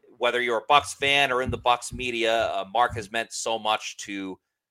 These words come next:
so many people, and he's sorely missed. He, um, passed away right before the twenty twenty-one season. So his last game covering the Bucs and being in attendance seeing the Bucs was when they won the Super Bowl in twenty twenty.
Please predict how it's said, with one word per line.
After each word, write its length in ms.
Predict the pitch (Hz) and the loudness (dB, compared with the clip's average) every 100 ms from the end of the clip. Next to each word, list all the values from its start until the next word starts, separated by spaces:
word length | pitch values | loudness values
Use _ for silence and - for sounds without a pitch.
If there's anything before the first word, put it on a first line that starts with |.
| _ | _
so 260 | - 165 156 | 6 8 8
many 240 | 139 120 | 2 -2
people, 560 | - 120 110 101 98 - | -8 -8 -2 -2 -2 -2
and 180 | 104 98 | -6 -6
he's 200 | 107 - | -8 -4
sorely 360 | 123 113 104 | 0 0 -2
missed. 440 | 95 95 92 - - | -6 -6 -8 -14 -18
He, 380 | 101 98 95 92 | -18 -16 -12 -8
um, 260 | 92 92 - _ | -10 -12 -20 _
passed 300 | 131 120 - | 0 2 -2
away 280 | 101 104 104 | -2 0 0
right 200 | 113 - | 0 -4
before 260 | - 110 | -8 -8
the 80 | 98 | -8
twenty 300 | - 107 104 | -10 -10 -10
twenty-one 480 | - 104 98 95 92 | -12 -10 -8 -8 -8
season. 420 | - 95 90 90 | -10 -14 -14 -10
So 240 | - 98 - _ _ | -2 -2 -2 _ _
his 140 | 135 165 | -2 6
last 280 | 214 220 | 6 6
game 340 | 175 202 208 131 | 2 2 2 0
covering 400 | 143 151 151 143 | 2 2 0 -8
the 80 | - | -2
Bucs 480 | 120 123 - - - | 2 2 0 -12 -8
and 420 | 107 107 107 107 - _ _ _ _ | -4 -4 -4 -12 -18 _ _ _ _
being 160 | 135 135 | -2 0
in 100 | 120 | -2
attendance 440 | - 156 160 107 | 2 0 0 -6
seeing 200 | 123 110 | -8 -10
the 80 | 101 | -2
Bucs 300 | 107 107 - | -2 -2 -2
was 200 | 113 120 | -4 -2
when 120 | 113 | -2
they 80 | 110 | 0
won 200 | 110 107 | -2 -4
the 60 | |
Super 280 | 95 123 120 | -8 -10 -10
Bowl 380 | - 98 98 - _ _ _ | -2 0 0 -2 _ _ _
in 120 | 110 | -14
twenty 340 | - 110 104 | -6 -6 -6
twenty. 360 | - 143 127 | -2 2 2